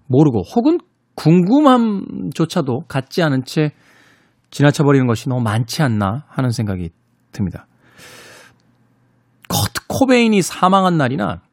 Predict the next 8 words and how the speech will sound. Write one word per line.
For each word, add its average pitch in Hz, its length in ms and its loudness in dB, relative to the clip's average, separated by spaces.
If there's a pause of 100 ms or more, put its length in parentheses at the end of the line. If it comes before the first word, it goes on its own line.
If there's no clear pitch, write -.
(1300)
존 160 320 6
레논이 202 380 4
사망한 131 480 -2
날, 76 120 -12 (220)
네, - 120 -20 (120)
비틀즈가 196 800 2
해산된 226 640 0
해나 208 320 2